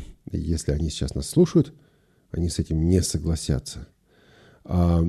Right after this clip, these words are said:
понимаю также ещё одну вещь, с которой, м, тоже может кто-то не согласиться. Она несколько, ам, ну так, радикально звучит. Но мне кажется, что апостол Павел вот этот путь прошёл, и мы об этом пути можем здесь сейчас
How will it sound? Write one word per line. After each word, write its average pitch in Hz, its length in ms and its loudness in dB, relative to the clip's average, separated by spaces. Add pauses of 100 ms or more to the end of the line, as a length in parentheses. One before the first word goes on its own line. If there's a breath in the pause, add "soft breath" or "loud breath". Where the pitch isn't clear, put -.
(540)
понимаю 90 400 4
также 151 240 6
ещё 156 260 6
одну 80 200 2
вещь, - 480 -10 (300)
с - 120 -16
которой, 147 640 2 (140)
м, 113 500 2
тоже 196 260 6
может 90 260 2
кто-то 80 180 0
не 87 120 0
согласиться. 107 640 2 (520 soft breath)
Она 107 280 6
несколько, 95 1080 2 (340 loud breath)
ам, 78 680 2 (100)
ну 85 220 0
так, 82 200 0
радикально 95 600 4
звучит. - 560 -8 (320)
Но 101 600 6 (320 soft breath)
мне - 80 4
кажется, 180 260 4
что 101 260 4
апостол 107 480 2
Павел 190 600 2
вот 107 220 0
этот 123 240 2
путь 127 220 2
прошёл, 165 580 2
и 117 220 0
мы 170 240 4
об 123 160 2
этом 113 220 2
пути 117 300 0
можем 120 640 2
здесь 120 340 6
сейчас 131 460 2